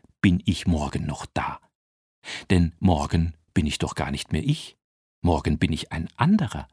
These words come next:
Schon ein schlechter Traum in der Nacht verändert meine Wahrnehmung. Ich stehe mit übler Stimmung auf, bekomme Ärger mit meinem Partner oder meiner Partnerin. In der Arbeit bringe ich nichts weiter und komme dann am Abend nach Hause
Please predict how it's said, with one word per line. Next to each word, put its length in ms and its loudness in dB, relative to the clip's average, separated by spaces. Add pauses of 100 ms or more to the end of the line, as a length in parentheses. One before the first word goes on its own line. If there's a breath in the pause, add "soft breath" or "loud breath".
(920 loud breath)
Schon 180 4
ein 120 6
schlechter 420 2
Traum 340 2
in 100 2
der 140 2
Nacht 320 -2
verändert 440 0
meine 220 2
Wahrnehmung. 520 -4 (400 loud breath)
Ich 280 -4
stehe 280 4
mit 220 2
übler 260 2
Stimmung 400 4
auf, 360 -6
bekomme 380 4
Ärger 300 2
mit 180 2
meinem 240 4
Partner 480 0
oder 180 2
meiner 220 2
Partnerin. 640 -6 (440 loud breath)
In 140 4
der 140 2
Arbeit 400 4
bringe 240 4
ich 220 0
nichts 280 2
weiter 380 2
und 220 4
komme 260 4
dann 220 2
am 180 -2
Abend 480 0
nach 200 -2
Hause 400 0